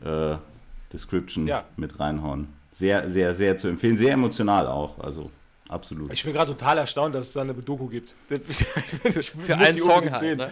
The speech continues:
Speaker 3: Aber
Speaker 2: Ja,
Speaker 3: ist halt
Speaker 2: ich muss die
Speaker 3: ihr
Speaker 2: unbedingt
Speaker 3: Song,
Speaker 2: sehen.
Speaker 3: ne? Ist halt ihr Song.
Speaker 2: Herr Decker.
Speaker 3: Ja.
Speaker 2: Dein, dein Platz fünf.
Speaker 3: Mein Platz fünf,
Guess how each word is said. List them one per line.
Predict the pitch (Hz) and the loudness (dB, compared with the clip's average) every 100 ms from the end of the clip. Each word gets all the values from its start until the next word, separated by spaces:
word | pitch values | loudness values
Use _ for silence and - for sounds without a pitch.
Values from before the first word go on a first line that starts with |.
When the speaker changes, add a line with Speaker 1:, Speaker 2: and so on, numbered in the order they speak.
| - | -4
Speaker 3:
Aber | 120 127 120 - | 0 2 2 0
Speaker 2:
Ja, | - 160 | 0 4
Speaker 3:
ist | |
halt | 151 139 | 6 4
Speaker 2:
ich | 165 | 2
muss | 170 | 0
die | 170 | 4
Speaker 3:
ihr | |
Speaker 2:
unbedingt | 180 156 | 4 4
Speaker 3:
Song, | 151 | 0
Speaker 2:
sehen. | 156 147 127 | -2 -4 -6
Speaker 3:
ne? | 123 139 - - | -12 -12 -18 -14
Ist | 123 | -12
halt | 117 110 | -12 -10
ihr | 117 | -10
Song. | 123 131 123 - _ _ _ _ _ _ _ | -8 -10 -10 -18 _ _ _ _ _ _ _
Speaker 2:
Herr | - | -10
Decker. | 117 156 98 90 _ _ - - _ _ | -4 -4 -4 -10 _ _ -20 -20 _ _
Speaker 3:
Ja. | 156 147 - - | 8 8 2 -6
Speaker 2:
Dein, | - - 262 226 147 - | -2 4 6 6 2 -6
dein | 123 131 | -8 -6
Platz | 127 - | -6 -6
fünf. | 151 127 - _ - - - | -6 -6 -10 _ -20 -20 -20
Speaker 3:
Mein | 143 160 240 | 4 4 6
Platz | 220 214 | 2 0
fünf, | - 214 190 262 | 2 2 2 -4